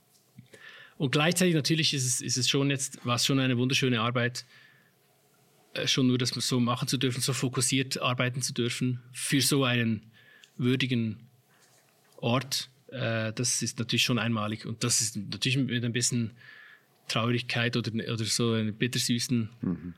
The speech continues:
Speaker 1: Nostalgie ein bisschen auch schon jetzt verbunden. Aber ich bin auch sehr erleichtert und freue mich auf die
Speaker 2: Ja.
Speaker 1: nächsten Projekte. Ähm, ja.
Speaker 2: Manuel, ganz, ganz herzlichen Dank. Ich fand es enorm bewegend, ähm, mit dir über diese Bilder zu reden.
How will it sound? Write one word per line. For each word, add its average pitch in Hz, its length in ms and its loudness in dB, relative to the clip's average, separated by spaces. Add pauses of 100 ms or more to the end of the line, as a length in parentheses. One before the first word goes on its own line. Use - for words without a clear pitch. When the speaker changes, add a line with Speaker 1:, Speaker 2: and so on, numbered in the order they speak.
(120)
Speaker 1:
Nostalgie 120 560 2
ein 117 60 0
bisschen 123 220 0
auch 117 120 0
schon 117 220 0
jetzt 117 140 -2
verbunden. 120 520 0
Aber 117 200 0
ich 127 120 2
bin 131 140 0
auch 123 220 0
sehr 123 240 2
erleichtert 113 420 -2
und 110 140 -6
freue 110 200 -4
mich 113 140 -4
auf 107 140 -6
die 98 300 -4 (160)
Speaker 2:
Ja. 87 340 -6
Speaker 1:
nächsten 107 640 -4
Projekte. 104 400 -4 (200)
Ähm, 95 320 -6 (720)
ja. - 120 -2 (360)
Speaker 2:
Manuel, 95 340 2 (640)
ganz, 101 280 2
ganz 98 220 0
herzlichen 87 420 -2
Dank. 82 240 0
Ich - 120 -4
fand 82 220 -2
es 80 100 0
enorm 95 420 2
bewegend, 98 640 0 (120)
ähm, 85 380 0 (800)
mit 104 180 0
dir 107 140 4
über 98 180 0
diese 95 220 0
Bilder 101 300 -2
zu - 140 2
reden. 113 340 0